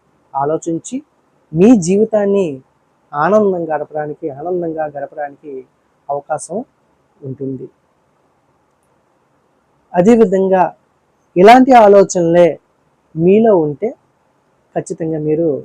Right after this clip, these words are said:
కామెంట్స్ రూపంలో తెలియజేయండి. చాలామంది నా వీడియో చూస్తున్నారు కానీ సబ్స్క్రైబ్ చేయటం లేదు,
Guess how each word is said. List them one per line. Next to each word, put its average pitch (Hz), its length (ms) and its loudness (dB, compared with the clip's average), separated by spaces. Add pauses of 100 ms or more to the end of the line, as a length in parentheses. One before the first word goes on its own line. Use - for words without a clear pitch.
(320)
కామెంట్స్ 196 400 -2
రూపంలో 147 460 -6 (560)
తెలియజేయండి. 139 680 -2 (1200)
చాలామంది 202 600 2
నా 175 180 -2
వీడియో 160 280 -2 (100)
చూస్తున్నారు 170 500 -6
కానీ 147 320 -8 (840)
సబ్స్క్రైబ్ 165 500 -6
చేయటం 147 360 -6
లేదు, 139 260 -10